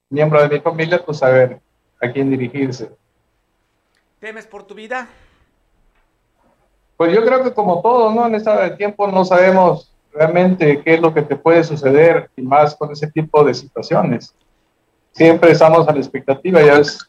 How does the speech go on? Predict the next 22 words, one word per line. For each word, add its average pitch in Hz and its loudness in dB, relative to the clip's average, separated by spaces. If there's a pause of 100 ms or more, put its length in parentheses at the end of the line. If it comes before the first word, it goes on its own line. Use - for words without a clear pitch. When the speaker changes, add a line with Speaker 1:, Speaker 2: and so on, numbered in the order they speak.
Speaker 1:
eh, 117 -4 (140)
en 117 -14
nuestra 120 -2
entidad, 123 2
pues, 151 4
desafortunadamente 131 0
la 131 2
inseguridad 120 0 (160)
prevalece. 123 -2 (720)
Speaker 2:
Oye, 143 -20
te 156 -14
pregunto 196 -12
de 196 -14
otra 190 -14
manera, 180 -16
porque 156 -20
para 139 -20
que 147 -20
hacerlo 160 -18
muy 160 -20
costeño, 151 -20
dice, 135 -20